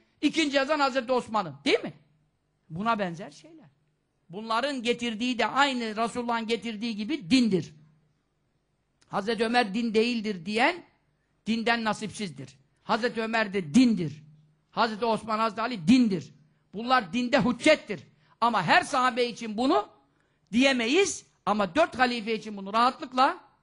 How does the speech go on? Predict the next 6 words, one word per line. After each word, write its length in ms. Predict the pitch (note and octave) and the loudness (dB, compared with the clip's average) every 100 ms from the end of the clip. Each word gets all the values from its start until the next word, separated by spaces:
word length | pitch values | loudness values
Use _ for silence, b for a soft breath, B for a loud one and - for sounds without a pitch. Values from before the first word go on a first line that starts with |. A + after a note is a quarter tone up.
| _ _ _ _ _ | _ _ _ _ _
deriz. 420 | A3 A3 - _ _ _ _ - | -4 -4 -8 _ _ _ _ -6
Evet. 260 | C4 F3+ - _ _ _ _ _ _ _ | -4 -4 -10 _ _ _ _ _ _ _
Şimdi 300 | - B3+ G#3+ | -8 -4 2
reddiye 460 | B3 C#4 - D#4+ - | 2 2 2 0 2
kısmı 360 | C4+ B3+ E4 | -4 -4 0
bitti. 420 | D#4+ - F3 A2+ | 0 0 -6 -8